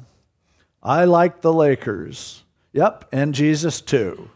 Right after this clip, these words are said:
Big fan of Lakers, big fan of Jesus." James is going,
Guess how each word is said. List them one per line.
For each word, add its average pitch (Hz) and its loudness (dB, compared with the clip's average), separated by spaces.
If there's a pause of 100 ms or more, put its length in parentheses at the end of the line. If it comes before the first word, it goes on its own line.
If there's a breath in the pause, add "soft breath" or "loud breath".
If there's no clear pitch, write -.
(540)
Big 196 2
fan 202 4
of 196 6
Lakers, 196 4 (480)
big 156 -6
fan 151 -2
of 139 -4
Jesus." 107 -8 (1120)
James 160 -4
is 131 -12
going, 131 -4